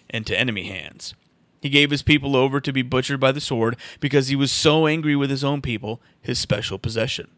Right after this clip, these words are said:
Their young men were killed by fire. Their young women died before singing their wedding songs. Their priests were slaughtered, and their widows could not mourn their deaths.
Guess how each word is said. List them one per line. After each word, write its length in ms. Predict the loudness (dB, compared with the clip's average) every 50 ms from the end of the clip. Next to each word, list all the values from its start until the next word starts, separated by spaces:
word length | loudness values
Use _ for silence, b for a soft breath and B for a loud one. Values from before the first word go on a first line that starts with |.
| _ _ _ _ B B B B B B B
Their 100 | 2 4
young 300 | 6 6 6 4 4 2
men 200 | 2 2 2 0
were 100 | -4 -4
killed 300 | -2 0 0 0 0 0
by 160 | 0 -2 -2
fire. 440 | 0 0 2 2 2 2 -2 -6 -10 B B B B
Their 100 | -2 -2
young 300 | 0 0 0 0 0 0
women 300 | 0 0 0 0 -4 0
died 360 | 0 2 2 4 2 0 0
before 340 | -2 -8 -8 -6 -4 -4 -4
singing 400 | -2 -4 -4 -4 -4 -4 -4 -2
their 140 | -2 -2 -2
wedding 340 | 0 0 0 0 0 -4 -4
songs. 500 | -6 -6 -6 -8 -8 -10 -14 -16 -16 -16 B B B
Their 120 | -6 -6 -4
priests 720 | -4 0 0 0 0 0 -2 -6 -6 -8 -8 -10 -10 -8
were 120 | -8 -6 -6
slaughtered, 540 | -4 -4 -2 -2 -2 -2 -2 -6 -12 -12 B B B B
and 160 | B -6 -2 0
their 120 | 0 0
widows 480 | 0 2 2 2 2 2 0 -4 -6 -8
could 300 | -10 -2 -2 -2 0 0
not 280 | -2 -2 -4 -4 -6
mourn 460 | -6 -6 -4 -4 -4 -6 -8 -10 -12
their 140 | -12 -12 -10
deaths. 540 | -8 -8 -10 -8 -10 -12 -12 -12 -14 -14